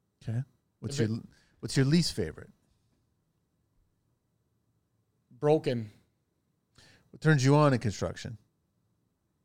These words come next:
Speaker 2: A clean job site.
Speaker 1: What turns you off in construction?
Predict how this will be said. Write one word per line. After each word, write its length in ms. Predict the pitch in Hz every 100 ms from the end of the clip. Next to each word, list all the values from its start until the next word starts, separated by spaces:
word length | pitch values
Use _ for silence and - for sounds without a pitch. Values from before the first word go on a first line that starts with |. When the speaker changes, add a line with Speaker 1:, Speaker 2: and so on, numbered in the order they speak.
| _ _ _ _ _ _ _ _ _
Speaker 2:
A 60 | 123
clean 320 | - 175 160
job 300 | 147 147 143
site. 280 | 131 113 107 _ _ _ _ _
Speaker 1:
What 100 | -
turns 260 | - 110 107
you 100 | 127
off 260 | 135 -
in 80 | 87
construction? 560 | 92 - - - -